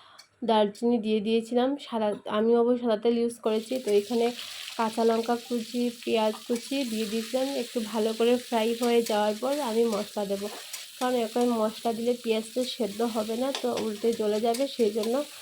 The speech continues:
একটু যাতে পেঁয়াজটা ভালো করে সিদ্ধ হয়ে যায়, সেই জন্য একটু আমি,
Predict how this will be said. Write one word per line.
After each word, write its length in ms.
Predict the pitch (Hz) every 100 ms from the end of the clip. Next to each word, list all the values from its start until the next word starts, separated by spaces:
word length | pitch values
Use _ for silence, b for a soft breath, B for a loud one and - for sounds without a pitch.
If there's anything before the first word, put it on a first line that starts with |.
| B B B 240
একটু 320 | 226 247 254
যাতে 340 | 247 208 240
পেঁয়াজটা 440 | 240 226 226 226 247
ভালো 320 | 220 226 233
করে 120 | 254 262
সিদ্ধ 360 | - 226 202
হয়ে 300 | 240 226 233
যায়, 120 | 233
সেই 220 | 240 - 226
জন্য 160 | 226 240
একটু 320 | 226 220 247
আমি, 280 | 226 226